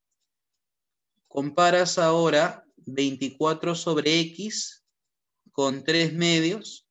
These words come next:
y te va a dar acá dieciséis. X vale dieciséis. Y ya te pide la suma nada más.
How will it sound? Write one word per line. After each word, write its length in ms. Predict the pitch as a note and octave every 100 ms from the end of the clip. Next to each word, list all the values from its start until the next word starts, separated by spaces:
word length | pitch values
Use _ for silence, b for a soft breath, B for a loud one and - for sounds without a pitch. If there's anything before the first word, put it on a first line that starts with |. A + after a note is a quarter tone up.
| _ _ _ _
y 140 | C#3 B2+
te 160 | C3+
va 120 | C3+
a 100 | C3
dar 120 | C3 B2+
acá 200 | C3+ C3
dieciséis. 1160 | C3 B2 A2 - G#2+ - - - - - - _ _ _ _ _ _ _ _ _ _ _ _
X 300 | B2+ B2 C3
vale 240 | C3 B2+
dieciséis. 800 | B2 A2 - - - - - - _ -
Y 160 | C3+ B2+
ya 320 | B2 E3+ _ _ _ _ _ _ _
te 160 | - B2
pide 340 | C3 C3 B2
la 160 | A#2 A2+
suma 400 | - C#3 B2+ B2
nada 300 | B2 A#2+ A#2
más. 400 | B2+ E3 -